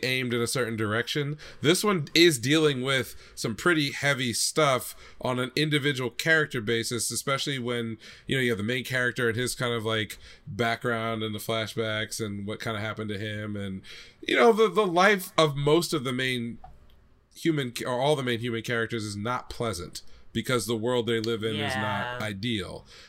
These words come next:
Speaker 1: But the story itself is not really centered around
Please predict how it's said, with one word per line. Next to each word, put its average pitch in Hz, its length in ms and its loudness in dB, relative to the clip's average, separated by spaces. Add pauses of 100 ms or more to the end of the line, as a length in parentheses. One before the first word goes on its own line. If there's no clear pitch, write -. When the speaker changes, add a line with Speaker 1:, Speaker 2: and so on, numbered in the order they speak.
Speaker 1:
But 156 160 6
the 170 80 4
story 233 760 6
itself 170 840 4
is 131 180 0
not 156 240 0
really 143 200 0
centered 139 460 -2
around 110 600 -2